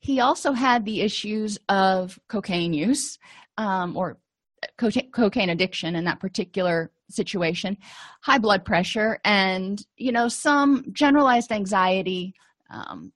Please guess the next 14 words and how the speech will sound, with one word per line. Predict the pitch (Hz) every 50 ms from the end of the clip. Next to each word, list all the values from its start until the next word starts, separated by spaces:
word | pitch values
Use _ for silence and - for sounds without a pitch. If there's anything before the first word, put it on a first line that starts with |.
| _ _ -
that | 190 185 -
was | 185 214 -
kinda | - 240 190 196 185 175
there. | 170 156 156 147 135
It | 110
was | 180 196 -
more | 202 196 185
of | 175 170
an | 175 165
adjustment | 160 165 165 156 170 - - 160 - -
disorder | - 175 170 - 147 156 156 156 151 151 180 190 _ -
than, | - 170 151 101 - 180 _ _ -
like, | - 120 - _ _ -
full, | - 180 170 156 - _